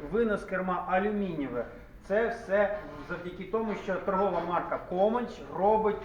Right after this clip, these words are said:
якісні велосипеди. <coughs> Є два ось тут,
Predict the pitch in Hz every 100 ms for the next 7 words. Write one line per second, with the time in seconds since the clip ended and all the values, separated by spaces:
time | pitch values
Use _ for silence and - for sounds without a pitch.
0 | - - 131 156 175 185 196 - 185 170
1 | 160 - - 143 117 110 - - - -
2 | - - - - 233 - - - - -
3 | - - - - 269 226 - - - 254
4 | - - - - 202 262 262 - 135 175
5 | 208 202 - - 165 143 - 175